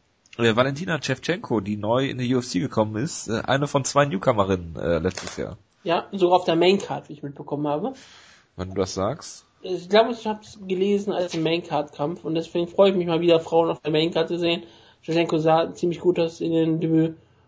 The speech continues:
Speaker 2: und Nunes ist auch eine interessante Gegnerin. Das wird ein guter Kampf.
Speaker 1: Auf jeden Fall. Ähm, was auch ein guter Kampf werden könnte, Moment, was haben wir? Nee, ich hab keine Frauenkämpfe mehr, das war's.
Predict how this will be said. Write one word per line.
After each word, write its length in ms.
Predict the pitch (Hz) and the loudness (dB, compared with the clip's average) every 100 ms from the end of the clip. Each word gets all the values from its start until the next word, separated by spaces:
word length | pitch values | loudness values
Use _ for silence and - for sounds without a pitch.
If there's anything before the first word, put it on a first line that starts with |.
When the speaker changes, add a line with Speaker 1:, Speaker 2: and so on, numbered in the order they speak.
| _ _ | _ _
Speaker 2:
und 320 | 156 151 151 | 6 8 6
Nunes 420 | 170 180 190 180 160 | 4 6 8 8 4
ist 160 | 156 | 2
auch 140 | 151 156 | 4 4
eine 140 | 151 | 4
interessante 360 | 151 147 151 147 | 2 4 2 2
Gegnerin. 320 | 143 - 175 | 0 0 2
Das 140 | 294 | 2
wird 100 | 320 | 2
ein 60 | 254 | 2
guter 140 | 247 | 4
Kampf. 240 | 254 202 - _ _ _ _ _ _ _ _ _ _ _ _ _ _ _ _ - | 2 0 -8 _ _ _ _ _ _ _ _ _ _ _ _ _ _ _ _ -4
Speaker 1:
Auf 180 | 110 - | -2 0
jeden 160 | 113 107 | -2 0
Fall. 300 | 131 104 95 _ _ _ _ _ - | 2 2 0 _ _ _ _ _ 0
Ähm, 440 | 117 117 120 120 | 6 8 6 4
was 160 | 120 139 | -2 0
auch 120 | 190 | 0
ein 80 | 151 | 0
guter 200 | 143 127 | 2 2
Kampf 240 | 139 120 | 0 0
werden 240 | 120 117 - - | 0 0 -4 -10
könnte, 880 | - 135 143 180 185 - 190 226 - - - - - - _ - | 0 2 2 -4 -8 -4 -2 -2 -6 -18 -20 -20 -20 -20 _ -16
Moment, 640 | 85 92 98 143 147 - | -10 -4 -4 -6 -12 -16
was 140 | 107 | -12
haben 100 | 123 | -8
wir? 340 | 117 95 71 - - | -4 -4 -4 -8 -12
Nee, 240 | 120 - 151 | -12 -10 -10
ich 100 | - | -10
hab 60 | |
keine 160 | - 104 113 - | -8 -8 -10 -16
Frauenkämpfe 580 | - 95 95 101 104 95 | -14 -12 -10 -12 -10 -10
mehr, 80 | |
das 180 | 87 - | -8 -6
war's. 340 | 90 113 156 | -4 -2 -4